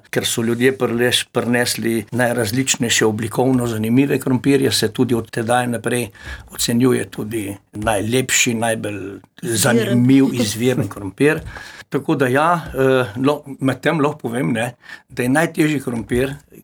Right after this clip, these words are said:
Speaker 1: ki je bil v teh šestinštiridesetih krompirjevih nočeh, je imel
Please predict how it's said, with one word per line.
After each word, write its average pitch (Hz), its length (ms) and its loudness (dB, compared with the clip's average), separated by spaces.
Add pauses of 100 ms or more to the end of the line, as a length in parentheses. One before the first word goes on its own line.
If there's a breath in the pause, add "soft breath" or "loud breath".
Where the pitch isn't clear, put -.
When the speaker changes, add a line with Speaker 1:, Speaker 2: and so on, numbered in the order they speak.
Speaker 1:
ki - 160 -6
je 120 80 0
bil 139 280 2
v 123 180 -2
teh 135 240 0
šestinštiridesetih 127 1160 -4
krompirjevih 113 680 -6
nočeh, 110 400 -6
je 117 120 -8
imel 135 260 -2